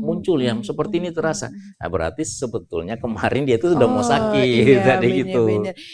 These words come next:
Speaker 2: Berarti si
Speaker 1: Ya.
Speaker 2: herbal soman justru memang memperbaiki si sel-sel yang memang sudah lama rusak
Speaker 1: Betul,
Speaker 2: gitu ya, Pak, ya.
Speaker 1: betul.
Speaker 2: Kemudian kalau tadi, eh, Pak Yamin jelaskan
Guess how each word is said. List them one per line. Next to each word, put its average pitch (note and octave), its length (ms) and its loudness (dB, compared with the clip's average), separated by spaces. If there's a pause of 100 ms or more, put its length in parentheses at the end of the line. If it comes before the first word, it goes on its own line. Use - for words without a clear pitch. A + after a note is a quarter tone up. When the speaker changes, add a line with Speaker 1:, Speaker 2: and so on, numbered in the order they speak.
(140)
Speaker 2:
Berarti G3 320 -6
si - 80 0
Speaker 1:
Ya. G#3 80 2
Speaker 2:
herbal G3 400 -2
soman G#3 400 -4
justru G3+ 320 -6
memang C4 380 -6 (340)
memperbaiki G3+ 560 -6
si A3 160 -8
sel-sel G#3+ 480 -4
yang B3 160 -4
memang G3+ 160 -8
sudah G3 320 -6
lama F#3 320 -4
rusak A3+ 480 -4
Speaker 1:
Betul, F#2+ 160 2
Speaker 2:
gitu F2+ 160 0
ya, E2+ 160 -4
Pak, D#3 240 -6
ya. E3+ 160 -6
Speaker 1:
betul. - 320 -14
Speaker 2:
Kemudian F#3 400 -6
kalau G3+ 80 -4
tadi, G3+ 240 -6
eh, F3+ 240 -6
Pak F3 160 -8
Yamin F3+ 240 -10
jelaskan F3 460 -6